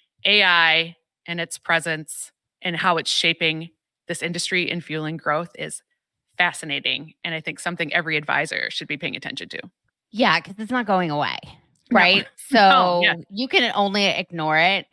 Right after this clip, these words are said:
Speaker 2: for so long. Um, whether you're talking about robo-advisors and what that's gonna look like, or using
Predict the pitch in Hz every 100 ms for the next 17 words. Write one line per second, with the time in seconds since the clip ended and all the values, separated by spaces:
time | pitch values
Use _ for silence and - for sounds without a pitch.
0 | - _ 196 170 151 151 - 165 160 156
1 | 139 135 135 151 202 269 285 _ _ 180
2 | 165 151 151 175 175 170 170 175 185 156
3 | 131 170 185 185 180 180 160 165 160 160
4 | 160 156 156 165 139 143 139 123 143 -
5 | 139 135 139 - 143 - - 175 160 147
6 | 151 160 151 143 143 135 139 135 135 151
7 | 170 160 175 165 160 151 151